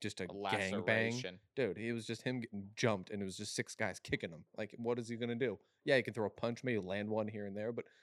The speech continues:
Speaker 1: no, he's got no chance. He at least has
Speaker 2: Okay.
Speaker 1: a crew around him this year, and
Speaker 2: Sure,
Speaker 1: and
Speaker 2: sure.
Speaker 1: again,
Speaker 2: Good
Speaker 1: y-,
Speaker 2: coach.
Speaker 1: the last, a, a good coach for that, for him. Like, he, he still needs weapons. Like, Christian Kirk can't be your best outside player,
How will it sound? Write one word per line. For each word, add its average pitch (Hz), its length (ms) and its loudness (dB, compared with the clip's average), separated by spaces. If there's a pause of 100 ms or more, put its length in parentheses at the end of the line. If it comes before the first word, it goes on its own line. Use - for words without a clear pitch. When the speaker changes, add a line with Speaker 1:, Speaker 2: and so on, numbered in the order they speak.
(240)
Speaker 1:
no, 165 60 0
he's 139 120 2
got 127 140 6
no 131 100 4
chance. 131 400 0 (420)
He 156 100 6
at 139 60 8
least 147 200 6
has 123 120 10
Speaker 2:
Okay. 113 60 4
Speaker 1:
a 104 40 0
crew 156 400 6
around 101 360 4
him 101 140 -2
this 101 220 -4
year, 95 200 -2
and 95 140 -8 (300)
Speaker 2:
Sure, 107 360 -4 (240)
Speaker 1:
and 127 160 8
Speaker 2:
sure. - 220 -2
Speaker 1:
again, 120 320 4
Speaker 2:
Good 123 160 0
Speaker 1:
y-, 117 40 -6
Speaker 2:
coach. 98 360 -4
Speaker 1:
the 135 120 0
last, 123 380 2
a, 127 440 -4
a - 20 2
good 139 280 4
coach 135 360 6
for 131 100 -2
that, 123 240 0
for 127 140 0
him. 123 400 0 (120)
Like, 117 220 -2
he, 123 240 -4 (100)
he 127 160 2
still 135 320 4
needs 113 440 0
weapons. 120 520 0
Like, 107 140 -8
Christian 120 340 -4
Kirk 117 360 -2
can't 120 360 -8
be 123 60 0
your 120 180 0
best 110 300 -2
outside 107 420 0
player, 110 360 0